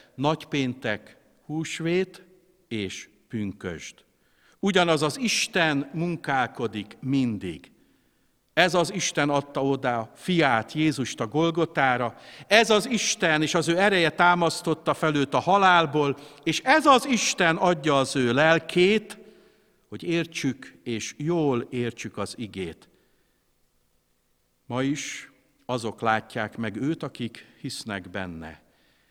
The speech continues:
És azok kapnak olyan lelki látást, hogy aztán el tudják mondani értelmesen, világosan és egyértelműen, építő módon, ige szerint, hogy kicsoda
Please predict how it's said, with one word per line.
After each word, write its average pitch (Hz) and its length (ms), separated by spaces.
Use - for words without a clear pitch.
És - 140
azok 120 320
kapnak - 720
olyan 98 440
lelki 113 380
látást, 127 600
hogy 101 240
aztán 107 600
el 127 180
tudják 101 480
mondani 107 360
értelmesen, 113 1040
világosan 120 720
és 95 120
egyértelműen, 101 1120
építő 139 680
módon, 104 640
ige 135 280
szerint, 117 540
hogy 98 300
kicsoda 92 640